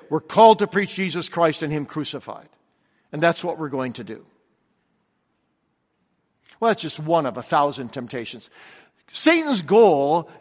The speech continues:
is always to try to break down the work of God in our hearts.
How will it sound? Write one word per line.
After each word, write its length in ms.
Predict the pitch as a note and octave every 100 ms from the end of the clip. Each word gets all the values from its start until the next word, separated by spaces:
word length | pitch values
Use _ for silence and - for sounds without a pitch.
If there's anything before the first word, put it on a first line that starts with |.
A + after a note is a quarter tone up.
| -
is 200 | F#3 F3 -
always 480 | A3 B3+ C4+ C4 -
to 120 | A3
try 240 | - G#3+
to 100 | F#3+
break 440 | D#3+ D3 A#3+ C4+ F3
down 280 | G#3+ G#3+
the 60 | G3
work 300 | F3+ G3 F#3+
of 160 | F3 C3+
God 340 | E3+ E3+ E3+
in 160 | D3+ E3
our 160 | D3+
hearts. 560 | C3 C3 A2 - -